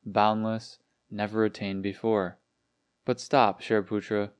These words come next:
I will say no more. Why? Because what the Buddhas have achieved is the rarest and most difficult to understand law.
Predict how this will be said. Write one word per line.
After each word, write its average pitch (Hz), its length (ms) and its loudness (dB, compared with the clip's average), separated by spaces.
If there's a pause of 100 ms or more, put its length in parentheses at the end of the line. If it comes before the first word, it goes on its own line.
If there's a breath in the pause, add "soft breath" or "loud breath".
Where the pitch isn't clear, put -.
(220)
I 113 60 -4
will 113 120 0
say 120 240 4
no 110 140 0
more. 98 400 -4 (340)
Why? 139 460 4 (400)
Because 131 280 0
what 120 180 -2
the 120 60 -4
Buddhas 127 340 2
have 123 140 0
achieved 107 640 -2
is 107 160 -8
the 110 100 2
rarest 107 520 2
and 110 120 -2
most 110 240 -2
difficult 123 440 -2
to - 100 -4
understand 113 560 -2
law. 98 380 2